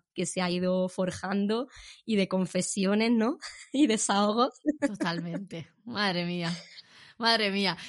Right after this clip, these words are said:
Speaker 2: Porque aquí hemos hablado mucho, pero si nuestro WhatsApp
Speaker 1: Madre
Speaker 2: hablara.
Speaker 1: mía. No, hay, hay cosas que, que no verán la luz. <laughs>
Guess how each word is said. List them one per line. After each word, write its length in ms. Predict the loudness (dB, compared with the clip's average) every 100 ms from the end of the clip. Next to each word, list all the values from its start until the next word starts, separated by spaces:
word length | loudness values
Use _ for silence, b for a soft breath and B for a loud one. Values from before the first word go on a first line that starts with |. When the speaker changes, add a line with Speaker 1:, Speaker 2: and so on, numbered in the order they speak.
| B
Speaker 2:
Porque 200 | 2 4
aquí 160 | 6 6
hemos 180 | 6 4
hablado 280 | 6 6 4
mucho, 340 | 2 0 0
pero 460 | 2 2 4 2 2
si 160 | 2
nuestro 320 | 2 2 2
WhatsApp 380 | 2 2 4 2
Speaker 1:
Madre 160 | 4 6
Speaker 2:
hablara. 260 | 6 6 4
Speaker 1:
mía. 240 | 0 -8 B B B B B B
No, 120 | -2 -2
hay, 100 | -2 2
hay 140 | 4 6
cosas 340 | 6 6 2
que, 600 | 2 2 2 2 0 -2
que 120 | 2 6
no 120 | 8
verán 260 | 8 6
la 100 | 4 4
luz. 260 | 4 2
<laughs> 100 | 2